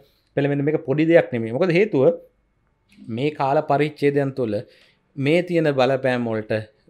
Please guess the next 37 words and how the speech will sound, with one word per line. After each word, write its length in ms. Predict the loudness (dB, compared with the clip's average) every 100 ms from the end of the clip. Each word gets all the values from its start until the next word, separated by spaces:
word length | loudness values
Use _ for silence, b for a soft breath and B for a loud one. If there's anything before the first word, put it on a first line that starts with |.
| _ -14
හොඳම 460 | -6 -2 4 4
උත්තරේ 480 | 4 0 -2 0 2
ඔය 120 | 0 0
වගේ 260 | -2 -4 -8
දේවල්. 260 | -12 -12 -20 _
ඒ 140 | -8
නිසා 280 | -6 -4 -4 -6 b b b _ _ -10
කිසිම 280 | -4 -2 0
හේතුවකින් 440 | 0 0 -2 -2
තමන්ගේ 400 | 0 0 0 0
අපල 240 | 0 0
දුරු 240 | 0 2 2
වෙන්නවත්, 420 | 2 2 0 2
තමන්ට 340 | -2 0 -2
හොඳක් 140 | -2 -2
වෙන 220 | -2 -4
කියලා 80 | -4
හිතලා 240 | -2 0
ඕවා 120 | 0
කරන්න 200 | 0 -2
එපා. 240 | -2 0 -2 B B B
තමන්ගේ 440 | -2 0 2 4
ආත්ම 260 | 2 2 0
තෘප්තිය 300 | 0 0 -4
උදෙසා 220 | -2 0
ඒ 180 | 2 0 0
දරුවන් 380 | -4 0 0 2
සතුටු 260 | -2 -2
වෙනවා 220 | -2 0 0
දැකලා 280 | 2 4
ඔබ 120 | 2 2
මේ 220 | 0 2
දේවල් 260 | 2 2 -2 -8 _
සතුට 360 | -6 -4 0 2
භුක්ති 280 | 2 0
විඳින්න 380 | -2 0 -6 -8 b b -4
වක්‍රාකාරයෙන් 760 | -2 -2 0 0 2 0 -2